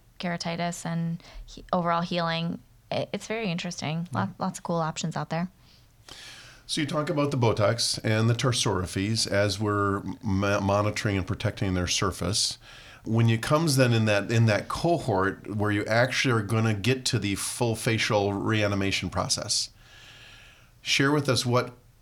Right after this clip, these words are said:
Speaker 2: criteria patients those are. I mean, obviously, those are ones that have some acute event that you're needing to,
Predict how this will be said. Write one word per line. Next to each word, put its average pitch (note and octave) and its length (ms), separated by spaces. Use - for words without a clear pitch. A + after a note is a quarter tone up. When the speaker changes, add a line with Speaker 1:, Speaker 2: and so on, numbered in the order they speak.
Speaker 2:
criteria A#2+ 600
patients A2+ 560
those G2+ 260
are. F#2+ 480
I - 20
mean, G#2 140
obviously, G#2 380
those B2 280
are B2+ 60
ones A2+ 220
that A2 120
have G#2+ 140
some A2 220
acute - 440
event G2+ 500
that A2+ 160
you're G#2 180
needing A2+ 340
to, F#2+ 260